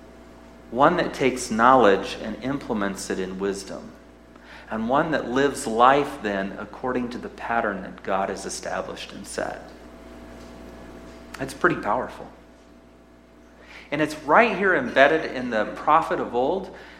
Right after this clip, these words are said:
Jesus knew this passage, Jesus read this passage, and the New Testament writers did too.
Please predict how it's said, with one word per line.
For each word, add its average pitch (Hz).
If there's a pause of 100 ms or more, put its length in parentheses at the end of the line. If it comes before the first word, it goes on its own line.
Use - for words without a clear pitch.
(120)
Jesus 156
knew 160
this 165
passage, -
Jesus 131
read 135
this 135
passage, 117
and 113
the 110
New 123
Testament 123
writers 110
did 104
too. 95